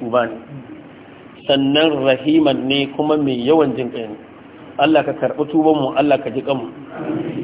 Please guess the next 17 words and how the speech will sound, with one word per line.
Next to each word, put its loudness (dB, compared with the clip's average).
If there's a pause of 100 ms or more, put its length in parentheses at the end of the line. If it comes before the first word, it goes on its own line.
(320)
Shi -2
yasa 4 (540)
akwai 2
addu'ar 2
da 0
naga 2
wani 4
malami 4
yana 4
yi, -2
cewa, 0
"Allahumma 0
rzuqni -4
qabla -2
al-mauti -4
tauba, -6 (760)
wa -6